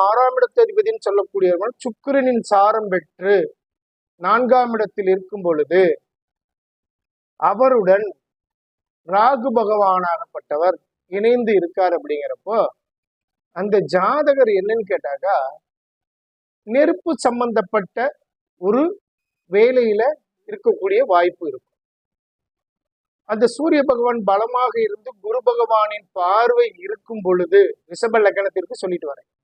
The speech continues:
ரிஷப லக்னத்துக்கு பார்த்தாக்கா எட்டாம் இடத்து அதிபதின்னு சொல்லக்கூடியவர் குரு பகவான். எட்டாம் இடத்து அதிபதியாக வரக்கூடிய குரு பகவான் அவர் என்ன செய்யறாருன்னு கேட்டீங்கன்னா, சிம்மத்தை பார்க்கிறார். அப்போ சூரிய பகவானை ராகுவையும் பார்க்கும் பொழுது அவர் என்ன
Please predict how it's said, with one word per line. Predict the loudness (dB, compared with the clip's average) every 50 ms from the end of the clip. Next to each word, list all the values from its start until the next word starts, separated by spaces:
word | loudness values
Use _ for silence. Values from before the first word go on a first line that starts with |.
| _ _ _ _ _ _ _ _ -6
ரிஷப | -2 0 0 2 2 0
லக்னத்துக்கு | 0 0 -2 -4 -6 -6 -8 -8 -4 -2
பார்த்தாக்கா | 0 0 0 0 0 0 0 0 0 -2
எட்டாம் | -4 _ -6 -4 -2 -2 -2 -2
இடத்து | -2 -4 -4 -4 -4 -6
அதிபதின்னு | -6 -4 -4 -4 -4 -4 -6 -8 -6 -4
சொல்லக்கூடியவர் | -4 -4 -4 -6 _ -6 -2 -2 0 0 -2 -4 -4
குரு | -4 -2 0 0 -2
பகவான். | -2 -4 -6 -18 -20 -20 _ _ _ _ _ _ _ _ _ _ _ _ _ _ _ _ _ -12
எட்டாம் | -12 -8 -2 0 0 0 0 0 0
இடத்து | -2 0 0 0 0
அதிபதியாக | 0 0 0 0 2 4 2 4 4 2
வரக்கூடிய | 0 -2 -4 _ -8 -6 -6 -8 -8 _ _ -2
குரு | -2 0 2 2
பகவான் | 2 2 2 2 2 2 0 0 -2 -4 -8 _ _ _ _ -10
அவர் | -6 -6 -4 -4
என்ன | -4 -4 -4 -2
செய்யறாருன்னு | -2 0 0 0 0 -2 -4 -8
கேட்டீங்கன்னா, | -8 -8 -8 -10 -8 -8 -8 -8 -8 -10 _ _ _ _ _ _ _ _ -10
சிம்மத்தை | -8 -6 -2 0 0 0 2 2 2 2 2 0
பார்க்கிறார். | 0 0 -2 -6 -14 -20 -20 -20 _ _ _ _ -10 -10
அப்போ | -4 0 -2 -2 0
சூரிய | -2 -4 0 2 2 2 2
பகவானை | 2 4 4 4 4 2 -2 -2 0 2 4
ராகுவையும் | 4 2 0 -2 -8 -14 -16 _ -6 -4
பார்க்கும் | -2 -2 -4 -6 -10 -10 -6 -6
பொழுது | -6 -2 0 2 2 2 2 0 -2 -4 -8 _ _ _ _ _ _ _ _ _ _ -6
அவர் | -2 -2 0 2 2 2
என்ன | 2 2 -2